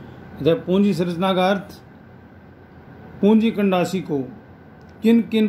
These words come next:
प्रतिभूतियों द्वारा किस किस अनुपात में प्राप्त करने के निर्धारण करने से होता है। अर्थात हम ये कहें, जो पूंजीकरण की राशि है वो किन किन प्रतिभूतियों के माध्यम से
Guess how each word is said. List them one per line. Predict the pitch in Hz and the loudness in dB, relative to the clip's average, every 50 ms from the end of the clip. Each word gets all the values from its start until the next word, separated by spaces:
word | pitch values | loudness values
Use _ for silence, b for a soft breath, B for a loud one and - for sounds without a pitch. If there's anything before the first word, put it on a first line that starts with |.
| - - | 0 -2
प्रतिभूतियों | 196 180 - - 208 190 170 170 175 175 185 185 175 | -4 -6 -4 -4 -2 0 0 0 0 0 0 0 0
द्वारा | 160 151 151 151 147 139 131 127 - - - - - - - - - - - - - - - - - - - - - - - - - - - - - - | 2 2 2 0 0 -2 -4 -6 -10 -16 -20 -20 -20 -20 -20 -20 -20 -20 -20 -20 -20 -20 -20 -20 -20 -20 -20 -20 -20 -20 -20 -20 -20 -20 -20 -14 -2 2
किस | 240 262 - - | 2 2 2 0
किस | - - 233 226 160 | -2 -4 -2 0 2
अनुपात | 202 196 185 175 139 170 170 180 180 180 160 | 2 2 2 0 0 2 2 2 2 2 0
में | 165 156 143 131 127 - - - - - - - - - - - - | -2 -4 -4 -4 -8 -10 -16 -20 -20 -20 -20 -20 -20 -20 -20 -8 -2
प्राप्त | 185 180 190 196 196 - - | 0 2 2 2 0 -2 -4
करने | 190 175 175 175 175 | -4 -2 0 0 0
के | 156 135 165 156 | -2 -2 -4 -4
निर्धारण | 156 151 151 139 135 139 135 147 151 151 151 151 151 147 151 - - - - - | -2 -2 -4 -4 -4 -4 -4 -2 -2 -2 -2 -4 -6 -6 -10 -12 -18 -20 -10 -6
करने | 160 147 147 147 143 | -4 -4 -2 -2 -4
से | 135 135 143 | -4 -4 -6
होता | 135 123 - - 156 | -8 -8 -8 -10 -12
है। | - - - - - - - - - - - - - - - - | -12 -12 -16 -20 -20 -20 -20 -20 -20 -20 -20 -20 -20 -20 -16 -14
अर्थात | - 135 - 156 151 139 | -12 -6 -4 -2 -2 -2
हम | 131 147 151 143 | 0 -2 0 0
ये | 147 151 156 | 0 0 0
कहें, | 143 - 160 143 147 165 175 175 175 - - - - - - - - - - - 147 | -2 -2 -4 -2 -2 -2 -2 -2 -4 -10 -16 -20 -20 -20 -20 -20 -20 -20 -18 -6 -4
जो | 165 170 | -2 -2
पूंजीकरण | 139 160 175 190 190 202 185 160 185 185 175 | 0 0 0 2 2 2 0 0 0 -2 0
की | 165 185 | 0 0
राशि | 170 165 165 165 - 202 196 165 | 0 0 0 0 0 0 0 0
है | 147 143 131 - - - - - 175 | 0 0 -4 -6 -10 -16 -14 -8 -6
वो | 165 151 - - | -6 -6 -4 -2
किन | 208 220 220 202 | 0 2 2 2
किन | 170 208 190 | 2 0 -2
प्रतिभूतियों | 160 175 170 151 175 180 160 165 160 175 185 175 | -2 -4 -4 -4 -2 0 0 0 0 0 -2 -2
के | 156 165 | 0 0
माध्यम | 151 156 160 151 143 156 151 | 0 0 -2 -2 -2 -4 -4
से | 131 - 147 135 | -4 -4 -4 -6